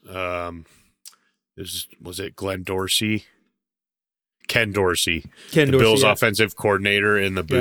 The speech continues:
Speaker 1: booth at the end of that game.
Speaker 2: He didn't
Speaker 1: He
Speaker 2: get
Speaker 1: just,
Speaker 2: the,
Speaker 1: like,
Speaker 2: he, he, he
Speaker 1: lost
Speaker 2: didn't
Speaker 1: his
Speaker 2: get the,
Speaker 1: shit.
Speaker 2: uh, he didn't get the N F L's memo.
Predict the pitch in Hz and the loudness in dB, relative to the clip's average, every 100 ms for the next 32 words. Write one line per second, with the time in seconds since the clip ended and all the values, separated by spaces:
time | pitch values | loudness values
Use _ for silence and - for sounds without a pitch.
0 | - 117 - _ 92 90 95 92 95 98 | 0 -4 -12 _ -8 -4 0 0 0 0
1 | 98 98 101 98 95 - - - - 160 | 0 0 -2 -4 -8 -18 -20 -10 2 4
2 | 160 165 156 160 175 - - - 147 175 | 6 4 4 2 2 0 0 2 2 2
3 | 165 143 151 156 156 151 147 143 143 143 | 4 4 4 4 4 4 4 6 6 4
4 | 143 139 151 151 156 170 165 151 151 151 | 4 2 0 -2 0 0 0 2 2 2
5 | 143 160 139 135 151 190 101 | 2 0 2 0 2 0 -4